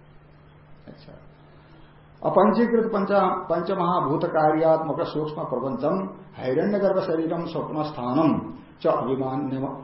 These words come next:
अभिमानी, अभिमन्यमानस तेजसो भवति। उस काल में क्या होता है? भोग करने के कारण से तेजस नाम प्राप्त करता है। तेजस क्यों करता है? अपंचीकृत पंचभूत तत्कार्यात्मक सूक्ष्म प्र-, सूक्ष्म प्रपंच कैसे है?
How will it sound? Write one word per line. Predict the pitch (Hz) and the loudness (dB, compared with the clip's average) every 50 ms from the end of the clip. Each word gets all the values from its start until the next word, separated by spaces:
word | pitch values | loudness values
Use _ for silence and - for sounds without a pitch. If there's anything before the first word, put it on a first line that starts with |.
| - - - - - - | -16 -18 -20 -20 -14 -8
अभिमानी, | 123 123 131 147 139 135 131 131 135 135 139 139 143 - - - - - | -6 -2 0 0 0 2 0 0 0 0 0 -2 -2 -4 -10 -14 -10 -8
अभिमन्यमानस | 120 131 151 151 147 131 135 135 139 139 135 135 135 135 139 135 - - | -4 -2 2 2 4 4 4 2 2 0 0 2 2 2 0 -2 -4 -4
तेजसो | - 131 131 131 131 143 - - - - | -4 -2 -2 -2 -2 -4 -4 -4 -6 -6
भवति। | 110 113 143 147 - 143 | -4 -4 -4 -4 -4 -4
उस | 156 160 139 - | -4 -4 -2 0
काल | 180 165 165 170 175 | 2 4 4 4 4
में | 175 170 | 2 0
क्या | 185 185 170 | 0 2 4
होता | 165 170 170 | 4 4 4
है? | 160 131 | 2 4
भोग | 120 139 156 147 | 4 4 4 4
करने | 180 190 180 170 165 | 2 2 2 2 -2
के | 151 165 170 | -2 -2 -2
कारण | - 165 156 160 165 160 | 0 2 2 2 2 0
से | 185 196 185 - - - - - - | -2 -4 -4 -4 -10 -16 -16 2 6
तेजस | 156 156 160 160 214 214 - - 165 | 6 6 8 8 8 6 6 4 2
नाम | 156 156 160 - | 0 -2 0 0
प्राप्त | 151 131 120 - - 120 | 0 0 0 0 -4 -6
करता | - - - - - - | -8 -10 -12 -12 -16 -16
है। | - - - - - - - - - - - - - - - - - - - - - | -16 -16 -16 -16 -16 -16 -18 -18 -18 -18 -18 -18 -18 -20 -20 -18 -18 -18 -18 -6 0
तेजस | 143 143 147 143 - - | 2 2 2 2 2 2
क्यों | 185 190 | 2 2
करता | 185 196 185 - - 202 190 | 4 2 2 2 2 0 0
है? | 170 180 190 190 185 - - - - - - - - | 0 0 0 0 -2 -4 -10 -14 -16 -16 -16 -10 -4
अपंचीकृत | - 147 147 156 160 180 175 208 214 220 214 208 202 196 208 | -2 0 2 4 2 2 2 2 2 2 4 4 2 2 0
पंचभूत | 202 - 180 175 175 180 175 147 135 160 175 175 151 117 101 - - - | -2 -2 -4 -4 -2 -4 -2 -2 0 0 0 0 0 -2 -4 -6 -4 -2
तत्कार्यात्मक | 170 165 - - - 175 170 170 170 170 170 165 160 165 160 143 - 139 123 | -2 0 0 0 0 2 2 4 6 6 6 6 6 4 2 -2 -2 -4 -4
सूक्ष्म | - 170 175 170 - 165 147 | -2 -4 -4 -4 -4 -8 -10
प्र-, | 151 - 131 120 113 | -6 -6 -6 -6 -6
सूक्ष्म | - - 202 208 208 - 233 | -2 0 0 0 2 0 -2
प्रपंच | 220 - 196 180 196 196 196 196 185 | 0 0 -2 -2 -2 -2 -2 -4 0
कैसे | 196 190 185 - 208 190 190 | 0 0 0 2 2 2 2
है? | 208 | 0